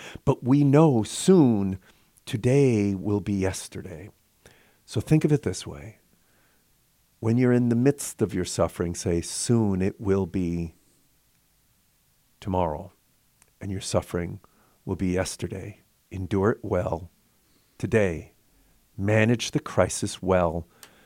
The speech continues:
today with dignity. Offer it to our Lord. Realize that our Lord is in charge and he has something good in mind for you. You might not be able to see it, but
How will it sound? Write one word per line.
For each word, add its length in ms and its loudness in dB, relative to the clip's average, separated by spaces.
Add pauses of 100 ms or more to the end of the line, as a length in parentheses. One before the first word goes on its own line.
(320)
today 720 2 (160)
with 260 -8
dignity. 640 2 (880)
Offer 440 4
it 120 2 (320)
to 120 -4
our 120 4
Lord. 420 2 (120)
Realize 1000 4
that 320 -2
our 200 2
Lord 460 6
is 140 2
in 120 2
charge 600 0 (600)
and 220 -4
he 720 -2 (320)
has 460 -6 (500)
something 840 -4 (460)
good 460 0
in 200 -6
mind 500 -2
for 220 -8
you. 240 -2
You 240 4
might 240 4
not 200 2
be 100 4
able 200 4
to 60 -4
see 220 2
it, 140 0
but 200 2